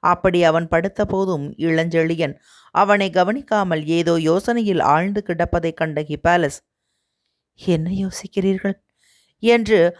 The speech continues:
ஆயாச பெருமூச்சுக்கிடையில் சற்று எரிச்சலுடன் வினவவும் செய்தான். "இந்த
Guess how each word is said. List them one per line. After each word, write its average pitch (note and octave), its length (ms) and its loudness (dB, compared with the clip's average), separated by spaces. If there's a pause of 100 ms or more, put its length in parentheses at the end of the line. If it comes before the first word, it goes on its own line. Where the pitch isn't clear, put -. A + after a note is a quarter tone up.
(260)
ஆயாச F3 400 2 (140)
பெருமூச்சுக்கிடையில் F#3 1000 -4
சற்று E3+ 440 0
எரிச்சலுடன் F#3 880 0
வினவவும் D3+ 540 0
செய்தான். A#2 420 -6 (1200)
"இந்த D3+ 460 0